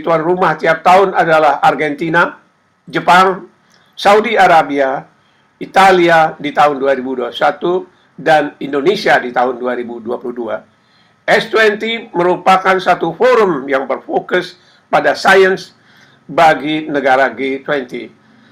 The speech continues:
Pada tiap pertemuan menghasilkan satu statement, suatu komunike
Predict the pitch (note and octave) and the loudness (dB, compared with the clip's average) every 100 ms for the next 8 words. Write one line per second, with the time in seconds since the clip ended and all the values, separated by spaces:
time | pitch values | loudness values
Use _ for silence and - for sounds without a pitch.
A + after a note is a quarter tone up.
0 | _ _ _ _ _ - D#3 D#3 D3 A3+ | _ _ _ _ _ 0 0 2 0 0
1 | A3+ - G3 G3+ G3 G3 G3 F#3+ G3 - | 0 0 -2 0 2 4 4 2 -2 -4
2 | E3+ D#3 - F3+ - E3+ E3 D#3+ E3 D#3 | -2 -2 -2 -2 0 -2 0 -2 -4 -4
3 | G#3 G3+ E3+ F#3 F#3+ - - F#3+ D#3+ D#3 | -2 -2 0 -2 -2 -6 -2 -2 0 -4
4 | D#3 D#3+ G3 A3 - - F3+ F#3+ | -4 -2 -2 -4 -6 -2 0 0